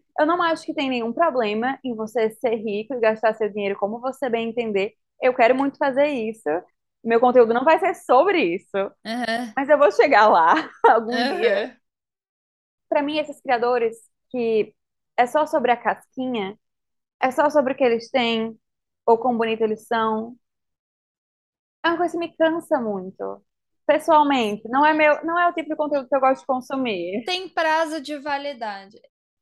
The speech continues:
Speaker 1: E eu não vou mentir, às vezes eu me sinto bem porque me causa inveja. Inveja, a gente sabe, inveja
Speaker 2: É feio.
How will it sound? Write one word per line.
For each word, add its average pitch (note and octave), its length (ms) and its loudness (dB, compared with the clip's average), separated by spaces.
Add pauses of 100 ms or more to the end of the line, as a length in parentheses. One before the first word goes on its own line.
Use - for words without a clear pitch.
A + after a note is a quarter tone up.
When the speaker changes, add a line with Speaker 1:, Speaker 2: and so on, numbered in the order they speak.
(160)
Speaker 1:
E C#4 100 0
eu D4 140 8
não D#4+ 140 0
vou D#4+ 140 2
mentir, C4 580 -6 (460)
às C4+ 160 4
vezes C#4 180 4
eu E4+ 60 0
me E4 120 -4
sinto D#4+ 200 -6
bem B3 260 0
porque C4+ 240 -2
me B3+ 200 -2
causa B3+ 560 2 (320)
inveja. A#3+ 960 0 (420)
Inveja, B3 680 2 (200)
a B3 80 -6
gente A#3+ 240 -14
sabe, G3+ 420 0 (360)
inveja A#3 500 4
Speaker 2:
É F#4 60 2
feio. G3 580 -4